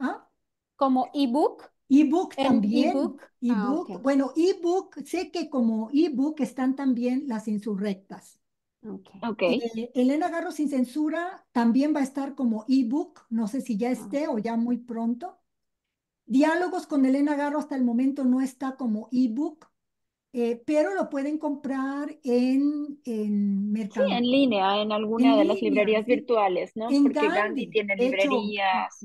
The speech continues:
Speaker 1: de hecho,
Speaker 3: este,
Speaker 1: Gandhi me dicen
Speaker 3: Amazon.
Speaker 1: que es, que es Amazon también.
Speaker 2: Sótano, me
Speaker 3: Ujú.
Speaker 2: parece también el
Speaker 1: Sótano, y
Speaker 2: Sótano.
Speaker 1: todas las que,
Speaker 2: Ujú.
Speaker 1: por ejemplo, Gandhi dicen que es buenísimo para,
Speaker 2: Ujú.
Speaker 1: para comprar
Speaker 3: Sí.
Speaker 1: los libros en, en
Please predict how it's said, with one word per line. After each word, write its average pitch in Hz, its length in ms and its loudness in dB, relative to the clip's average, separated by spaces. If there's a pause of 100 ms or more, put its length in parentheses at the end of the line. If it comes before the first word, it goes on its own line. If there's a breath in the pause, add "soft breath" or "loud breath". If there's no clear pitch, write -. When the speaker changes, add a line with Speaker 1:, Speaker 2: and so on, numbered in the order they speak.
(180)
Speaker 1:
de 233 180 4
hecho, 277 200 0
Speaker 3:
este, 247 120 -2
Speaker 1:
Gandhi 285 340 -2
me 294 80 -4
dicen 294 80 0
Speaker 3:
Amazon. 208 680 2
Speaker 1:
que 233 200 -2
es, - 240 -12 (260)
que 240 100 -2
es 240 180 -8
Amazon 254 760 2
también. 226 580 0
Speaker 2:
Sótano, 247 840 0
me 262 120 4
Speaker 3:
Ujú. 269 160 6
Speaker 2:
parece 214 300 -2
también 262 460 2
el 262 160 0
Speaker 1:
Sótano, 247 40 0
y 254 40 -4
Speaker 2:
Sótano. 202 460 -4
Speaker 1:
todas 381 140 -8
las 320 100 -8
que, 226 320 -4
Speaker 2:
Ujú. 202 100 -6
Speaker 1:
por 226 120 -4
ejemplo, 311 320 -6
Gandhi 302 320 -6
dicen 285 280 -4
que 254 120 -4
es 240 120 -8
buenísimo 233 720 -4
para, 202 400 -10
Speaker 2:
Ujú. 220 280 -8 (240)
Speaker 1:
para 214 180 -6
comprar 220 320 -4
Speaker 3:
Sí. 247 140 4
Speaker 1:
los 226 100 0
libros 220 320 -14
en, 196 240 -4
en 202 180 -6